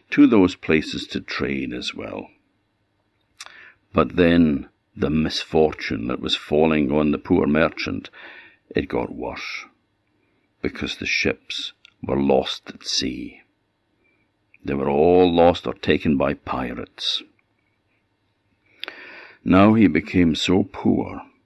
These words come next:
he had to sell what little he had left. And the only property that he had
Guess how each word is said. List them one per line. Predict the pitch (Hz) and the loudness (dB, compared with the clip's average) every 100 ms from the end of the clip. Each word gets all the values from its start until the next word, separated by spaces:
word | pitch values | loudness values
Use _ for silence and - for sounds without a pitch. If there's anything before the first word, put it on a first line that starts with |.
| _ _ _ | _ _ _
he | - 67 | -8 -6
had | 78 69 - | -6 -8 -8
to | - - _ | -10 -10 _
sell | - - 78 78 85 - _ _ - | -8 -4 0 0 -2 -8 _ _ -6
what | - | -2
little | 82 87 - 92 | 0 0 2 0
he | 95 85 | 2 2
had | 76 78 | 0 -2
left. | 67 62 - - - _ _ _ _ _ _ _ _ _ _ - _ _ - | -4 -8 -12 -18 -20 _ _ _ _ _ _ _ _ _ _ -18 _ _ -10
And | 90 | 2
the | 90 | 6
only | 113 160 | 6 4
property | - 143 131 123 107 | 4 2 4 0 2
that | 85 78 | 2 0
he | - | -2
had | 69 65 65 | -6 -6 -10